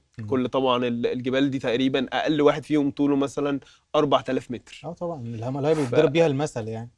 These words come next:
Speaker 2: أعلى جبال في العالم يعني.
Speaker 1: مم.
Speaker 2: فدي كانت، آه، رحلة تسلق يعني، كان لجبل تلات آلاف متر.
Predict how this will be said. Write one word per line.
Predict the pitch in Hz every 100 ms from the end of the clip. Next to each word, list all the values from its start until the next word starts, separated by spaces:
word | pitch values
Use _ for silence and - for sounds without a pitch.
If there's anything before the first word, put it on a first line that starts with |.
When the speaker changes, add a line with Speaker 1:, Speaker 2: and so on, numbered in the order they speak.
| -
Speaker 2:
أعلى | 143 156
جبال | 139 127 139
في | 135
العالم | 104 110 117 104
يعني. | 101 64 -
Speaker 1:
مم. | 127
Speaker 2:
فدي | 117 107 131 131 151
كانت، | 156 156 156 - -
آه، | 131 127
رحلة | 156 170
تسلق | 151 123 - 139 139 -
يعني، | 123 143
كان | - 135
لجبل | 127 131 135 120 107 98
تلات | 131 123 131
آلاف | 123 139
متر. | 151 - -